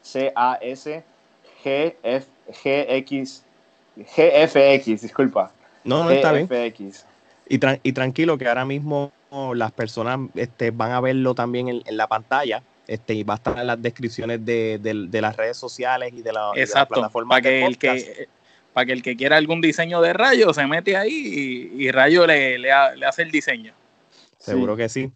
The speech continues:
Speaker 2: Bueno, Rayo, te agradecemos de verdad de parte de Omar, Gerardo y yo, Alex, este, que hayas, este, sacado tiempo para nosotros. Este,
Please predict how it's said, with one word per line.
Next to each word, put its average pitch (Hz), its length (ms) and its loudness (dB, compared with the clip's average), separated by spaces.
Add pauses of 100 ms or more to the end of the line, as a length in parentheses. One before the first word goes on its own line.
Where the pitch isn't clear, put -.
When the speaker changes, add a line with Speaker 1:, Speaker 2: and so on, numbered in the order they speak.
(300)
Speaker 2:
Bueno, 120 300 4
Rayo, 123 360 6
te 117 140 4
agradecemos 110 760 6
de 113 160 4
verdad 107 260 4
de 117 100 0
parte 107 300 -6
de 120 60 -2
Omar, 113 300 -4
Gerardo 117 440 -4
y 113 60 -6
yo, 117 200 0
Alex, 127 400 -6 (220)
este, 104 760 -6 (420)
que 117 140 -2
hayas, 110 300 -2
este, 127 240 -8
sacado 127 340 -4
tiempo 123 300 -6
para 117 200 -2
nosotros. 143 540 -6
Este, 98 540 -4